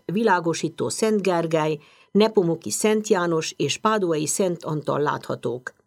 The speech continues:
A templom tornyában négy harang található.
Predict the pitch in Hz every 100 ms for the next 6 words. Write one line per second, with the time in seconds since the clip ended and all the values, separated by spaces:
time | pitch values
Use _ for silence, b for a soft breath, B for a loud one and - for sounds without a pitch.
0 | _ _ _ - 180 220 220 190 165 -
1 | 226 247 254 240 226 226 220 214 190 165
2 | - 156 151 - 143 143 127 139 139 135